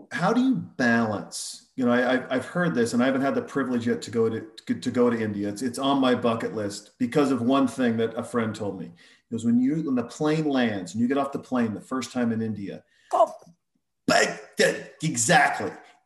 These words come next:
Speaker 1: It is. And it goes, "It, Jason, it's not one thing. It's color, it's movement, it's people, it's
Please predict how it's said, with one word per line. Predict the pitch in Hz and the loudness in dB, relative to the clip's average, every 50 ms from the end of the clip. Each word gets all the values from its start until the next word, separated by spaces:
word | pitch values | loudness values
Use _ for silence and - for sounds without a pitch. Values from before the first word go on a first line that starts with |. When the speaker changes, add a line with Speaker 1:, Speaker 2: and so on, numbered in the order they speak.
| - | -2
Speaker 1:
It | 175 175 175 175 165 | 2 4 4 4 6
is. | 160 151 147 135 - - - - - _ _ _ _ _ - | 6 6 6 4 4 -2 -10 -18 -20 _ _ _ _ _ 0
And | 160 156 156 | 4 6 6
it | 156 151 - | 6 6 6
goes, | 156 147 - 143 | 4 4 4 2
"It, | 165 165 | -2 -2
Jason, | 165 165 170 170 170 170 120 110 | 2 4 4 4 4 4 2 -2
it's | 113 - - | -2 -2 0
not | - 165 - - 135 | 2 2 2 2 4
one | 139 156 160 160 | 2 2 2 2
thing. | - 123 113 107 107 | 0 -2 -2 -2 -2
It's | 110 - - - - | -4 -6 -8 -14 -12
color, | - - - - 185 180 175 156 131 107 98 92 | -10 -8 0 2 4 4 6 4 2 2 0 -2
it's | 92 110 - - | -4 -6 -6 -4
movement, | 120 127 139 151 170 190 196 175 135 127 120 110 107 104 | -2 -2 0 2 2 2 2 0 0 0 0 0 -2 -4
it's | 107 107 - - | -8 -10 -12 -14
people, | - - - - 208 185 170 175 262 247 - - - - - - - - - | -12 -10 -6 -4 -2 -2 -2 0 2 2 2 2 0 -4 -10 -18 -20 -12 -6
it's | 262 254 - - - - - _ | -6 -4 -4 -4 -8 -10 -12 _